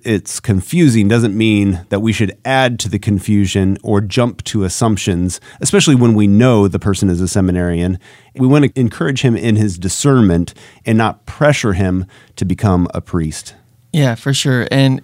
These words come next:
Speaker 2: it, it's just, it's very interesting to me still with that because, uh, my cousin actually studied over in Rome, and apparently there's this myth or legend that if you walk in between two priests,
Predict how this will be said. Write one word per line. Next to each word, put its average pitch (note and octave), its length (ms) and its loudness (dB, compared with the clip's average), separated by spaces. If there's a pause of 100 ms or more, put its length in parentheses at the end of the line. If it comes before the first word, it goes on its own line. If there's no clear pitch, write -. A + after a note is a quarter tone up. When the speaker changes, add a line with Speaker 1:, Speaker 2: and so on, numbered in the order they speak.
Speaker 2:
it, C3+ 180 -4
it's - 180 -4
just, E3+ 320 -4
it's C3 180 -4
very F3 200 -2
interesting C3 460 -2
to C3 120 -6
me B2+ 160 -2
still B2+ 240 -4
with A#2+ 120 -6
that B2 200 -2
because, A#2+ 480 -6 (380)
uh, A2 200 -4
my A#2+ 120 -4
cousin C3+ 400 0
actually B2+ 280 -2
studied A#2+ 580 -2
over A#2+ 340 0
in A2 380 -4 (100)
Rome, B2 360 0
and A2+ 120 -4
apparently B2+ 380 -4
there's A#2+ 280 -6
this G#2+ 280 -8
myth A#2 220 -4
or A2+ 100 -8
legend A2+ 400 -6
that G#2+ 260 -8 (380)
if A#2+ 260 -6
you A#2+ 120 -4
walk D3 280 -2
in C#3+ 80 -4
between B2 440 -6
two - 200 -12
priests, - 720 -10